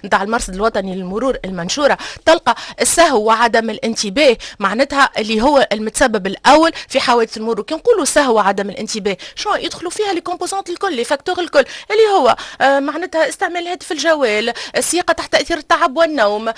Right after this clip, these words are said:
السياقة تحت تأثير الحالة الكحولية، الكل، الكل، الكل مع بعضه. هذايا معناتها باش يوريك اللي هو سلوك نتاع الإنسان،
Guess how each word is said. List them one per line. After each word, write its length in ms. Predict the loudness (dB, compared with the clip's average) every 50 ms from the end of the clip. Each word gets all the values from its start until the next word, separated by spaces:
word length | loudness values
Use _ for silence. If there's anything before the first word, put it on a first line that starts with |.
| -8 -8 -6
السياقة 340 | -6 -2 -2 -2 0 0 0
تحت 260 | 0 0 0 -2 -6
تأثير 480 | -6 -2 -2 -2 -2 -2 -4 -6 -6 -6
الحالة 300 | -4 -2 0 0 2 0
الكحولية، 600 | 0 -2 -6 -8 -6 -4 -2 -2 -2 -2 -2 -4
الكل، 400 | -6 -10 -4 0 2 2 2 0 -4 _ _ -10
الكل، 300 | -8 -2 0 0 -2 -2 -6 _ _ -4
الكل 240 | 0 0 2 2
مع 140 | 0 0 0
بعضه. 340 | 2 2 2 2 0 -2 -10 _ _ _ _
هذايا 420 | -4 -4 -2 -2 0 2 0 0 0 _ -12
معناتها 480 | -14 -8 -8 -8 -8 -4 -4 -4 -4 -4 -6
باش 120 | -6 -4
يوريك 360 | -2 0 0 -2 -2 -4 -8 -10
اللي 120 | -10 -8
هو 180 | -6 -4 -4 -4
سلوك 420 | -6 -6 -8 -6 -6 -8 -10 -10 -16 -20 -18 -16
نتاع 300 | -8 -2 0 2 2 2 0 -6 _ _ _ _
الإنسان، 640 | -4 -4 -4 -2 -2 -2 -2 0 0 0 0 0